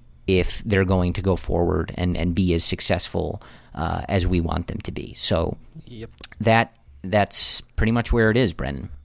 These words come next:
Speaker 1: As always, we thank you guys for listening to the Cubs-related podcast. We will talk to you when the Cubs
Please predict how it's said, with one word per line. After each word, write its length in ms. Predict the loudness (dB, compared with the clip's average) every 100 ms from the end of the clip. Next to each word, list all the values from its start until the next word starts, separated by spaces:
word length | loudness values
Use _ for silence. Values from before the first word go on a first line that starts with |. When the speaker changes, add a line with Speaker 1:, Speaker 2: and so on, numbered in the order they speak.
| -14 -4
Speaker 1:
As 140 | 2
always, 300 | 4 4 2
we 80 | 0
thank 240 | 0 0
you 80 | 2
guys 260 | 4 4 2
for 160 | 0
listening 380 | 0 2 0 0
to 100 | 0
the 60 | 0
Cubs-related 580 | 0 2 2 2 2
podcast. 540 | 2 0 2 2 2 -2 -12 -16 -8
We 160 | 2 4
will 140 | 4
talk 320 | 2 2 2 0
to 120 | 2
you 280 | 4 6 4
when 180 | 2 0
the 60 |
Cubs 420 | 2 2 2 0